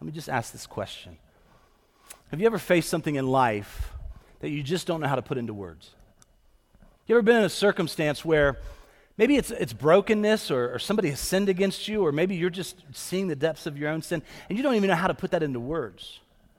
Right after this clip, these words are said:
Perhaps you're interacting with brokenness or somebody's sinning against you. Perhaps you're just seeing the fallenness of the world.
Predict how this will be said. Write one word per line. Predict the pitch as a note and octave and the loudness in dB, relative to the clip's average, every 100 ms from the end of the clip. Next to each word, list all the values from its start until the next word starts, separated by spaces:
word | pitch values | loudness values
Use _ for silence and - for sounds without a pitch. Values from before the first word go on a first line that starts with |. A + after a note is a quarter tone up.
| _ _ _ _ _ _ _ - | _ _ _ _ _ _ _ -2
Perhaps | E3+ A3+ F#3 | 4 4 4
you're | G3 | 0
interacting | G3+ F#3 F3+ G3 - F#3 | 2 4 6 4 2 -2
with | D#3+ D3+ A#2 A2 | 2 2 2 0
brokenness | D3 F#3+ F#3 D3 B2+ A#2+ A2 - | 4 4 4 0 0 -4 -6 -8
or | D3 C3+ C3 B2 - - - | -6 -2 0 -2 -4 -20 -12
somebody's | - F3 F#3 D#3+ C#3+ | -4 2 2 2 -2
sinning | - - F#3+ F#3 B2 A#2+ | -6 0 2 2 -2 -6
against | A#2 C#3+ F3+ - | -6 -8 -8 -10
you. | G#2 F#2 | -12 -8
Perhaps | C3+ E3 E3+ - - - - | 0 2 2 -4 -20 -20 -10
you're | D3 E3+ | -4 -2
just | C#3 D#3+ D#3 - - | -2 0 0 -2 -12
seeing | - F3+ F3+ E3 C#3+ | -8 -2 0 0 -2
the | B2+ | -4
fallenness | - D#3+ D#3 C3+ B2+ - | -2 0 0 -2 -6 -6
of | B2 | -8
the | B2 | -6
world. | B2 C#3 A2+ F#2+ | -4 -4 -4 -10